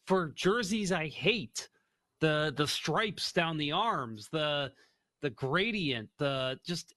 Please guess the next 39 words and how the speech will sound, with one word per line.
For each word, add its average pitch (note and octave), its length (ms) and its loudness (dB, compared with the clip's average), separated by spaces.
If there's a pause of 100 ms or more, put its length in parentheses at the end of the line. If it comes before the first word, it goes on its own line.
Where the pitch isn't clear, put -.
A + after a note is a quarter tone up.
(220)
I F#3+ 120 2
don't A#3 100 2
know, G3+ 380 -2
but F3 160 4 (100)
I D#3 160 4
love F3+ 340 0
it. B2+ 200 -2
I B2+ 60 2
think C#3 160 0
it, D3+ 180 0
it C#3+ 200 -2
just, C#3+ 320 -4
for C#3 200 -6
some F#3+ 320 0
reason, G3 300 0
it C#3 160 -2
comes D#3+ 320 -2
together D3 400 0
well. C3+ 540 0 (480)
This D#3+ 220 4
one's F3+ 240 2
one D#3+ 160 0
of D#3+ 60 0
my D3+ 160 2
favorites. D#3 520 0
I'm D#3 100 4
gonna D3+ 100 -2
give D3 160 -2
this D#3+ 200 -4
one E3+ 380 0
a, C#3+ 380 2
uh, D3 380 0
let's C#3+ 180 -8
give G3 160 2
this F#3 200 -2
a E3+ 80 2
ninety E3+ 540 0
point F3 400 0
seven. C#3 540 0